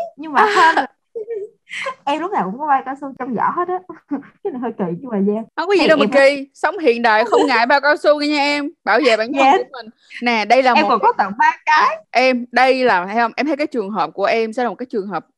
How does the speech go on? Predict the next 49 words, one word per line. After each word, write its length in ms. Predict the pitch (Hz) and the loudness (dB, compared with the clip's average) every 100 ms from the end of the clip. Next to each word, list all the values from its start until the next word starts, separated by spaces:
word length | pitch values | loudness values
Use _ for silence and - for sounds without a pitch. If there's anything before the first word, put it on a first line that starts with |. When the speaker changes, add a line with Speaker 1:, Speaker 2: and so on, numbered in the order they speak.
| _ | _
Speaker 2:
là 140 | 190 | -8
một 180 | 175 160 | -6 -8
trong 100 | 233 | -8
những 120 | 208 226 | -8 -8
trường, 240 | 214 185 - | -8 -12 -6
trường 180 | 208 196 | -6 -4
hợp 100 | - | -12
sáng 320 | - 226 262 | -6 -4 -2
chói 320 | 277 240 269 | -2 0 -2
cho 60 | 269 | -2
các 100 | 262 | -4
bạn 260 | 202 104 202 | -4 -6 -6
thấy 300 | 233 233 311 | -4 -2 -4
rằng 240 | 220 180 202 | -6 -8 -12
cái 100 | 285 | -8
việc 140 | 233 - | -6 -8
mà 80 | |
chuẩn 180 | 185 - | -8 -6
bị 180 | 196 170 190 | -4 -6 -6
bao 120 | 208 | -6
cao 160 | 233 233 | -4 -6
su 200 | 269 247 | -4 -4
theo 140 | 247 | -6
người 340 | 226 196 170 170 | -8 -8 -6 -8
á, 120 | 254 - 269 | -10 -14 -4
nó 140 | 311 | 0
đỡ 440 | 247 143 123 262 311 | 2 0 0 0 -2
hơn 200 | 359 285 | -4 -4
rất 220 | 339 427 | -4 -6
là 80 | 339 | -6
nhiều 280 | 214 202 190 | -8 -8 -6
để 120 | 123 | -4
mình 160 | 254 226 | -4 -6
phải 120 | 175 | -6
rơi 220 | 214 254 233 | -4 -4 -4
vào 100 | 190 | -8
một 180 | 175 - | -10 -14
trường 260 | - 202 180 | -8 -8 -8
hợp 220 | 196 160 | -12 -12
khó 200 | - 247 | -10 -12
khăn 300 | 311 277 233 | -10 -10 -10
như 120 | 226 | -8
vậy, 320 | 214 165 - - _ | -8 -10 -14 -18 _
được 140 | 208 240 | -6 -2
không? 160 | 226 233 | -4 -4
Speaker 1:
Đúng 140 | 277 | -12
Speaker 2:
Và 40 | 330 | -10
Speaker 1:
rồi. 80 | |
Speaker 2:
cái 80 | 311 | -2